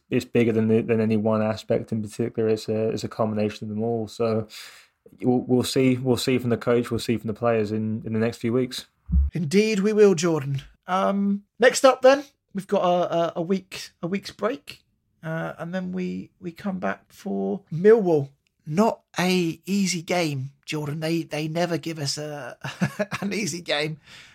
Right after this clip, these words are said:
Speaker 2: Um, it'll be interesting, though, with, uh, the fact that, um, Matty Pollock is, uh, is currently in the team at the minute, whether he gets an opportunity to, uh, kind of make amends for, for his, his disappointing outing when he last featured against Millwall.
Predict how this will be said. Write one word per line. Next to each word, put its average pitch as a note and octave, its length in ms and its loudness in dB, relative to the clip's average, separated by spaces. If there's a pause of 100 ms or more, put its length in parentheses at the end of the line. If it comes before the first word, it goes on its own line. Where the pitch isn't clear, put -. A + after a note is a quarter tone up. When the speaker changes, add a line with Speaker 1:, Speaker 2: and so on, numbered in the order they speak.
(220)
Speaker 2:
Um, F#3+ 480 2 (320)
it'll G#3+ 100 2
be G#3+ 140 0
interesting, C4 460 -4
though, F#3 340 2
with, G3+ 280 0
uh, G#3+ 280 4
the F#3 100 -10
fact - 420 -6
that, - 360 -2
um, F3+ 480 -2 (260)
Matty G3+ 280 -2
Pollock G3+ 380 2
is, D3+ 240 -2
uh, E3 360 -4
is E3 160 -10
currently E3+ 340 -6
in D#3+ 80 -8
the E3 60 -14
team - 200 -6
at - 40 -6
the D#3+ 80 -6
minute, F#3 200 -6
whether F#3+ 220 -2
he F#3+ 180 -4
gets G3+ 220 -4
an G3 80 -8
opportunity G3+ 500 -6
to, G#3 400 -4
uh, G#3 260 2 (240)
kind A#3 200 0
of G3+ 100 -2
make A#3 200 4
amends G#3+ 400 2
for, E3+ 360 -2
for E3+ 160 -4
his, E3+ 460 -4
his D#3 140 -10
disappointing F3+ 580 -8
outing E3 460 -6
when E3 100 -10
he E3+ 140 -4
last E3+ 400 -6
featured C#3+ 440 -8
against - 380 -12
Millwall. D3 320 -8